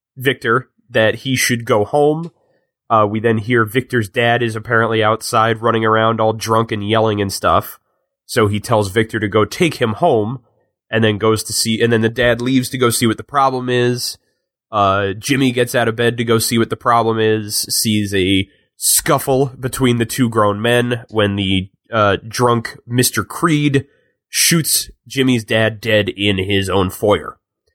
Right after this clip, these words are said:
This is a, this is actually a really important moment.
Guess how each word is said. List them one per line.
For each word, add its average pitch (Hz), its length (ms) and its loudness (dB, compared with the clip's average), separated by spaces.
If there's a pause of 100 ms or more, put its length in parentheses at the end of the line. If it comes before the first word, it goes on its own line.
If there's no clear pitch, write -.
(320)
This 143 180 0
is 131 100 0
a, 131 60 4
this 127 200 -2
is 123 80 -2
actually 113 260 0
a 107 60 0
really 113 200 2
important 104 400 -2
moment. 90 340 -2